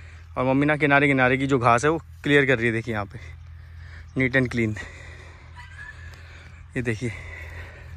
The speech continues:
और देखिए किनारे किनारे में घास कैसे रह जाती है, जो कि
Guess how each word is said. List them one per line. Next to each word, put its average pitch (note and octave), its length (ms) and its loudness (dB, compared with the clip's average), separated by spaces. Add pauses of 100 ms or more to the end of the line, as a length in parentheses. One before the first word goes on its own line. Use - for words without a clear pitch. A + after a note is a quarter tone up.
(4000)
और C#3+ 60 6
देखिए D3 200 4
किनारे D3 300 6
किनारे D3 240 6
में D#3 120 2
घास C#3 200 8
कैसे D3+ 220 2
रह C3+ 120 6
जाती A#2 260 0
है, A#2+ 80 0
जो B2 140 -2
कि C3 160 -4